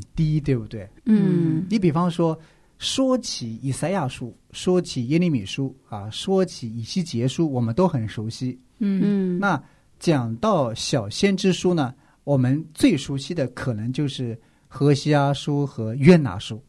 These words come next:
Speaker 3: 嗯，
Speaker 2: 对。
Speaker 3: 约拿书。
Speaker 1: 约拿书是作为小先知书，我感觉名气特别大，好像
Speaker 2: 对。
Speaker 3: 对。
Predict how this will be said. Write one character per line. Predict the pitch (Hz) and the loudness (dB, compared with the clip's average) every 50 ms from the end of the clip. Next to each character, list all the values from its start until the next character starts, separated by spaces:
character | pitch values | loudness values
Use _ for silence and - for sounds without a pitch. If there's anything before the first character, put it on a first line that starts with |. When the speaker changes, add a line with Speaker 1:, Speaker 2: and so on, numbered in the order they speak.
| _ _ _ _ _ - | _ _ _ _ _ -2
Speaker 3:
嗯， | 220 220 214 202 180 170 | 0 2 4 4 4 4
Speaker 2:
对。 | 202 196 196 | 4 6 6
Speaker 3:
约 | - 170 165 | 6 6 6
拿 | 165 170 165 175 | 4 4 2 2
书。 | 165 160 170 185 180 196 | 0 0 2 4 4 4
Speaker 1:
约 | |
拿 | 190 180 165 156 | 6 4 4 2
书 | 147 - 170 165 | 0 2 2 2
是 | 160 156 160 147 | 2 2 0 0
作 | 156 - 185 | 2 4 6
为 | 156 160 | 6 6
小 | 160 - 120 | 6 4 2
先 | 117 - 160 156 | 2 2 2 2
知 | 147 156 139 | 2 2 2
书， | - 165 160 156 - - - - - | 2 0 -2 -2 -4 -10 -20 -8 -6
我 | 170 | -2
感 | 165 165 185 131 131 | 0 2 4 4 6
觉 | 139 147 151 156 156 156 - - - - - | 6 4 4 4 0 -4 -10 -20 -20 -6 2
名 | - 135 139 135 156 | 6 8 8 8 8
气 | 170 - - 165 | 6 4 2 0
特 | 135 - - - 185 240 | 0 0 0 0 0 0
别 | - 131 117 | 0 0 -2
大， | 120 - - - _ - - | -2 -4 -6 -10 _ -20 -14
好 | - 120 | -10 -6
像 | 120 - 175 165 | -2 0 2 2
Speaker 2:
对。 | 185 208 196 175 170 | 4 4 2 2 0
Speaker 3:
对。 | - 185 175 | -2 -4 -6